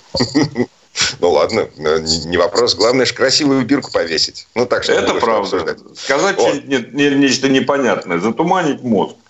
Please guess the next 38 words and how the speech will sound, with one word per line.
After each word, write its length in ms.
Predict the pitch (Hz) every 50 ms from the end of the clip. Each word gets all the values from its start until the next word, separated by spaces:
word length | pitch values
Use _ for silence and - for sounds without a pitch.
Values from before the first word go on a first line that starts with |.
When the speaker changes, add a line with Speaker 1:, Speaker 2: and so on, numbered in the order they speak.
| _ _ - _ _
Speaker 2:
как 200 | _ - 107 -
вот 160 | - 117 113 113
этот 240 | 110 87 - 87
Сазанов, 540 | - - 113 110 101 98 95 85 78 76 73 - - _ - - _ _ -
и 120 | - 170 185
вперед, 520 | - - - 139 117 110 104 98 82 -
и 40 | 104
можно 340 | 113 139 160 165 135 127 113
делать 300 | 104 117 123 113 90 -
все, 120 | - 107
что 220 | - - 90 85
угодно. 320 | 80 76 78 78 - - - - - _ _ _ -
И 40 | 110
Speaker 1:
А 40 |
Speaker 2:
говорить. 300 | 95 98 101 95 90 160
Speaker 1:
Сазанов, 300 | 165 151 147 131 120 - - - _ _ _ _
да, 180 | - - - -
это 280 | - 95 - - 107 -
замминистра 760 | - 135 120 113 107 104 98 98 98 101 98 92 - - - 87
финансов, 840 | - - - - 104 90 85 80 78 78 - - 98 - - - - - _
ну 180 | - 78 78 82 82
вот, 100 | 80 78
который 320 | 85 87 - 135 127 127
подлил 640 | 113 - - 110 95 - 92 95 120 135 147 139 107
масло 420 | 95 95 107 113 - - 104 92 82
в 80 | 80 85
огонь 300 | 85 87 - 120 151 170
на 120 | 139 107
этой 320 | 92 - - 98 95 - 90
неделе, 340 | 92 92 87 98 87 82 80
так 200 | - - 113 -
что 180 | - 104 95
у 100 | 92 92
меня 220 | 90 90 95 104 110
вот 220 | 95 82 - -
просто 280 | - - - - - -
вскипело. 680 | - - - - - 76 - - 64 53 50 50 - - _ _
На-, 320 | 73 76 78 78 76 69